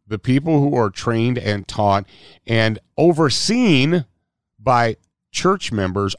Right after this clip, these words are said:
are far better, will be far better than any rent-a-cop. And I'm sorry to, to disparage you. If you're a, if you are a contract security guy, that's nice. I,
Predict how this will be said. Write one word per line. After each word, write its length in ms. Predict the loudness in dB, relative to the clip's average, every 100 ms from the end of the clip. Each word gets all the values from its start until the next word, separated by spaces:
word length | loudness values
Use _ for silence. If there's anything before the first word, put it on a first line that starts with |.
| 0
are 180 | 0
far 640 | 0 -8 -2 2 4 4 2
better, 560 | 2 2 2 0 -6 -16 _ _ _ _
will 520 | -14 0 4 6 4 2
be 240 | 2 0
far 400 | -2 0 2 2
better 420 | 2 0 0 -6 -14 _ _ _ _ _
than 180 | -2 -2
any 300 | 0 0 0
rent-a-cop. 800 | 0 -2 -2 -6 -6 -6 -6 -10 -8
And 140 | -4
I'm 100 | -2
sorry 460 | 0 2 2 2 -2 -12 -20 _ _
to, 120 | -6
to 240 | -6 -8
disparage 560 | -4 -4 0 2 2 -2
you. 80 | -6
If 140 | -2
you're 240 | 0 2 0
a, 60 |
if 300 | -2 -6 -4
you 200 | -2 -2
are 340 | 2 2 2 0
a 240 | -2 -4 -8 -20 -20 -18
contract 480 | -4 -2 0 -2 -2
security 380 | -2 -2 -2 -2
guy, 300 | -2 -2 -6 _ _ -6
that's 280 | -2 -2 0
nice. 340 | 0 0 -4 -6
I, 220 | -2 -2